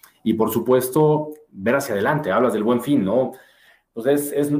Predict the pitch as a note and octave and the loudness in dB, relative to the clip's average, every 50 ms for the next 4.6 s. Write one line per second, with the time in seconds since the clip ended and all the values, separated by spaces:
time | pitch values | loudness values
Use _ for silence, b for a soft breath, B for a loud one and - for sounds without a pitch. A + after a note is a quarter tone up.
0 | - - - B2+ C3 C#3+ D3 D3+ D3 D3+ C#3+ D3 C#3+ C#3+ C#3+ C3+ B2+ A#2 A2 G#2 | -2 -4 0 2 4 4 4 4 2 0 0 0 0 2 2 2 0 0 -2 -4
1 | - A#2+ B2 B2 B2 C3 C3 B2+ B2+ A#2+ B2+ - - - - _ _ _ _ _ | -4 -4 -4 -4 -4 -4 -6 -6 -8 -8 -8 -12 -16 -18 -20 _ _ _ _ _
2 | - G#2+ G#2+ G#2 A2 A#2 A#2 A#2+ A#2 A#2 - - - - A2 G#2+ A2+ A#2+ A#2 G#2 | -10 -6 -6 -4 -2 -2 0 0 -2 -2 -6 -10 -8 -2 2 4 4 4 4 4
3 | G2 G2 G2 - - - - F#2+ F2+ F2+ F2+ F2 G2 F#2+ G2 G#2 G#2+ G2 - F#2+ | 2 0 -2 -6 -14 -12 -10 -10 -10 -10 -10 -10 -8 -6 -6 -6 -8 -10 -10 -12
4 | F#2 - - F#2 F2+ F#2+ G2 G2+ G2 G2 G2+ | -12 -10 -10 -10 -10 -8 -8 -8 -8 -8 -10